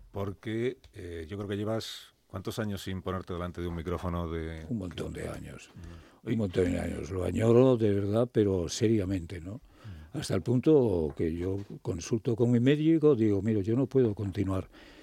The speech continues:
Speaker 2: separado del mundo de la radio durante tanto tiempo". Y dice mi médico, "¿Qué quieres volver?". Digo, "Sí, lo que pasa es que no me dejan". Pero la primera que no me deja es mi parienta, mi mujer, que está aquí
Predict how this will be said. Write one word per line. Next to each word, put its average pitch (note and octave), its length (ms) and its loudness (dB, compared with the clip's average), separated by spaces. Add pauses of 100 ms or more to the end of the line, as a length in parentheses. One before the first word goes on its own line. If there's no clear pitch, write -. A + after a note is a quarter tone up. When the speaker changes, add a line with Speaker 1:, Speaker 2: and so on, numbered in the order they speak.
Speaker 2:
separado G#2+ 580 6
del F#2+ 160 4
mundo G2+ 240 0
de G2 100 2
la F#2 140 2
radio F2+ 400 0
durante F2 360 -2
tanto E2+ 300 -4
tiempo". D#2+ 460 -8 (920)
Y F#2+ 160 0
dice F2 1200 0
mi F2+ 120 0
médico, E2+ 760 -2
"¿Qué A#2 160 4
quieres F#2 320 6
volver?". G2 400 6
Digo, E2 280 -2
"Sí, A2+ 160 4
lo F2+ 140 0
que - 100 -4
pasa F2 220 -4
es E2 40 -6
que G#2 100 0
no G2+ 80 -2
me G#2 120 -2
dejan". G2+ 340 -4 (480)
Pero G2 160 8
la G2 80 10
primera A2+ 340 10
que B2 100 12
no B2+ 100 10
me C3 80 10
deja C3 240 10
es A2+ 120 8
mi A#2 140 6
parienta, G#2 460 6
mi G2 100 0
mujer, G2 420 4
que F2+ 220 -4
está E2+ 240 -2
aquí G2 300 0